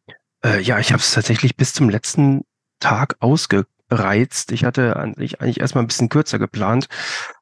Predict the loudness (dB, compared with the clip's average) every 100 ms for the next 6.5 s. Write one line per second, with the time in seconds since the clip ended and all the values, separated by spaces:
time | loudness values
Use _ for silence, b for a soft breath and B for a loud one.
0 | B 0 2 0 0 0 0 -2 -4 -4
1 | 0 0 0 0 -2 -2 -2 0 -2 -4
2 | -8 -8 -4 -4 0 0 0 -2 -4 -6
3 | -2 2 2 2 2 2 2 -2 -2 2
4 | 2 2 -2 -2 -10 -8 0 2 2 0
5 | -2 -4 -4 -6 -2 -2 -2 -4 -4 -2
6 | -2 0 2 4 2